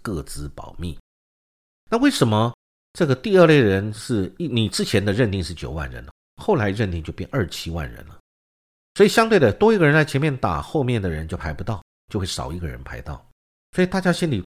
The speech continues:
当然会有怨啊，这是很合理的。就像这个，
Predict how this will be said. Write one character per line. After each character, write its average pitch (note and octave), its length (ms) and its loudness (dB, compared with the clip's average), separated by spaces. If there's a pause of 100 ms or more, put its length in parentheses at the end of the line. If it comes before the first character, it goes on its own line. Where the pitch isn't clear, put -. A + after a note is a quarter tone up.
当 F3+ 180 2
然 A#2+ 160 0
会 A2 160 0
有 D2 160 -2
怨 D#2 320 0
啊， D2 180 -8
这 E3 120 -8
是 - 100 -6
很 F#2+ 180 -8 (200)
合 G#2 200 -2
理 C3 220 -2
的。 A#2+ 340 -12
就 D#3 120 0
像 A#2+ 280 0 (840)
这 C3+ 140 0
个， F#2+ 960 -2